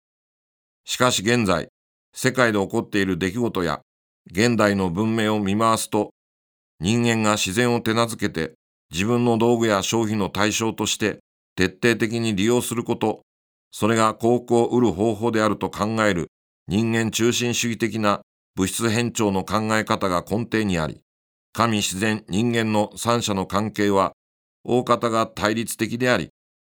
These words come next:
敵対的でさえある。そして、とどまることを知らない人口増加と経済発展の名のもとに進行している大量の有害物質の排出や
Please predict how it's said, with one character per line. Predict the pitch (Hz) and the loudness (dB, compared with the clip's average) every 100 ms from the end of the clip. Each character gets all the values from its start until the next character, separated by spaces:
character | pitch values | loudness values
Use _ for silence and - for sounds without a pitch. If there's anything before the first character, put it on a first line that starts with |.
| _ | _
敵 | 92 - | -6 0
対 | 120 120 | 0 2
的 | 120 110 | 0 -2
で | 117 120 | -2 0
さ | 131 131 | 2 2
え | |
あ | 76 | 0
る。 | 67 - _ _ _ _ _ _ _ _ _ _ _ | -4 -12 _ _ _ _ _ _ _ _ _ _ _
そ | - 104 | -6 -2
し | 98 | 0
て、 | 117 110 - _ - | 2 0 -2 _ -4
と | 107 | 0
ど | 123 | 2
ま | 123 | 2
る | 120 | 0
こ | 110 | -2
と | 120 | -2
を | 104 | -2
知 | 110 | 0
ら | 107 | 0
な | 107 104 | 0 0
い | |
人 | 78 98 117 | -2 -6 -4
口 | 117 113 | -2 -2
増 | 104 113 | 0 -2
加 | 98 98 | -2 -4
と | 87 - _ _ - | -4 -6 _ _ -2
経 | 110 113 | 0 2
済 | 117 113 | 2 0
発 | 107 104 - | -2 -6 -6
展 | 98 | -4
の | 95 | -2
名 | 87 98 | -2 -2
の | 110 | -2
も | 110 | 0
と | 120 | 0
に | 101 67 - | 0 -4 -8
進 | - 117 117 | -4 -2 0
行 | 117 120 | 2 2
し | - | 2
て | 110 | 2
い | 110 | 2
る | 107 101 | 0 0
大 | 101 117 | 0 0
量 | 117 120 | 0 0
の | 113 107 - | 0 -4 -4
有 | 98 120 | -2 0
害 | 117 110 | 0 0
物 | 110 | -2
質 | 101 92 | -4 -4
の | 87 | -4
排 | 76 92 104 | -4 -2 -2
出 | - 98 | -2 0
や | 90 | 0